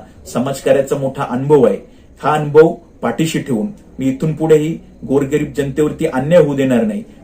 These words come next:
गोरगरिबांच्या कामासाठी मी निम्म्या रात्रीला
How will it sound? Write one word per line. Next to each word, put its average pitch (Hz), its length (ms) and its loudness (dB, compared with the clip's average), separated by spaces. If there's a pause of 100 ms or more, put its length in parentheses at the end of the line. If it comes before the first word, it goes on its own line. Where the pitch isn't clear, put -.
गोरगरिबांच्या 147 840 2 (600)
कामासाठी 127 680 0 (200)
मी 131 100 -4
निम्म्या 143 280 -2
रात्रीला 156 520 0